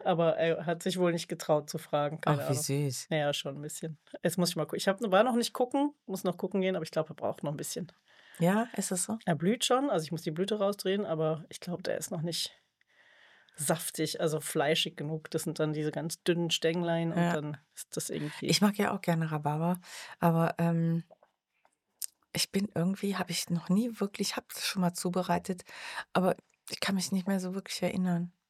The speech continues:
Speaker 1: Ja, aber wie hast du das denn dann gegessen, wenn du's nicht
Speaker 2: Ja,
Speaker 1: mehr
Speaker 2: ja, ich
Speaker 1: weil
Speaker 2: hab
Speaker 1: das kann man ja nicht
Speaker 2: Kuchen
Speaker 1: kaufen.
Speaker 2: als Kompott.
Speaker 1: Kann man das kaufen? Nein.
Speaker 2: Ah, Rhabarberkompott kannst du kaufen.
Speaker 1: Echt?
Speaker 2: Rhabarberschorle kannst du auch kaufen.
Speaker 1: Ja, aber das ist ja was anderes.
Speaker 2: Aber Rhabarberkompott gibt es,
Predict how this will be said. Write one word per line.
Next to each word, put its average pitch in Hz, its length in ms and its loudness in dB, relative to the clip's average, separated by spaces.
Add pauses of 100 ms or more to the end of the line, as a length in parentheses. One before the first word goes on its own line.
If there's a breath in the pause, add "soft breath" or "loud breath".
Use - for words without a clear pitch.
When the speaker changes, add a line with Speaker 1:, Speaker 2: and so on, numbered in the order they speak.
(380)
Speaker 1:
Ja, 180 80 6
aber 170 160 2
wie 175 80 2
hast 160 140 -2
du 147 60 -10
das 156 100 -8
denn 170 120 -2
dann 156 100 0
gegessen, 180 360 -2
wenn 185 80 0
du's 190 140 -6
nicht 202 100 4
Speaker 2:
Ja, 220 60 8
Speaker 1:
mehr 226 60 8 (120)
Speaker 2:
ja, 240 40 6
ich 208 120 4
Speaker 1:
weil 196 60 4
Speaker 2:
hab 180 60 4
Speaker 1:
das 170 80 0
kann 175 140 8
man 185 100 6
ja 180 100 6
nicht 254 160 4
Speaker 2:
Kuchen 311 240 6
Speaker 1:
kaufen. 214 240 6
Speaker 2:
als 202 160 4
Kompott. - 560 2 (800)
Speaker 1:
Kann 147 120 -2
man 156 80 0
das 156 100 -2
kaufen? 233 400 2
Nein. - 240 -4 (260)
Speaker 2:
Ah, 127 80 0
Rhabarberkompott 123 800 2
kannst 185 220 0
du - 40 -10
kaufen. 123 520 -6 (180)
Speaker 1:
Echt? 277 320 2 (160 soft breath)
Speaker 2:
Rhabarberschorle 147 800 6
kannst 147 300 4
du 143 40 6
auch 147 200 6
kaufen. - 560 2 (100)
Speaker 1:
Ja, 180 60 6
aber 151 100 -2
das 156 220 0
ist - 80 -2
ja 240 360 8
was 190 200 2
anderes. 156 640 -4
Speaker 2:
Aber 180 220 8
Rhabarberkompott 147 840 4
gibt 175 260 2
es, 285 200 4